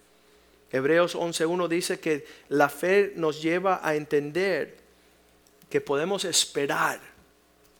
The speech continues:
Por la fe tenemos la certeza de lo que esperamos. Sabemos que Dios no miente. Esto que estamos haciendo con el ayuno,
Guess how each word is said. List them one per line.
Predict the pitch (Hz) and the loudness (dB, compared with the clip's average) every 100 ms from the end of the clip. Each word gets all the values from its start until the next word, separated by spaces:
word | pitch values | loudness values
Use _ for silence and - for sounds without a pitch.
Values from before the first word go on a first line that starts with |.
| _ _ - - | _ _ -20 -10
Por | 135 | -4
la | 131 | -4
fe | 123 170 190 | -2 -2 -2
tenemos | 190 147 160 165 | -2 -4 -2 -2
la | 151 | -4
certeza | - 135 - 170 185 190 | -4 -6 -4 -4 -2 -4
de | 160 | -4
lo | 147 | -6
que | 135 | -6
esperamos. | - - 131 143 131 - - _ _ | -8 -6 -4 -4 -4 -10 -20 _ _
Sabemos | - 143 139 175 214 185 | -6 -6 -2 -2 -2 -4
que | 147 | -4
Dios | 139 156 156 | -4 -6 -6
no | 143 | -8
miente. | 131 127 120 113 - - - - | -6 -8 -8 -14 -14 -20 -20 2
Esto | 156 170 214 | 2 4 2
que | 208 | 0
estamos | - 202 196 | 0 0 0
haciendo | 180 - 185 185 | -2 0 0 -2
con | 175 165 | -4 -2
el | 151 | -2
ayuno, | 147 143 196 185 151 | -4 -2 -2 0 -4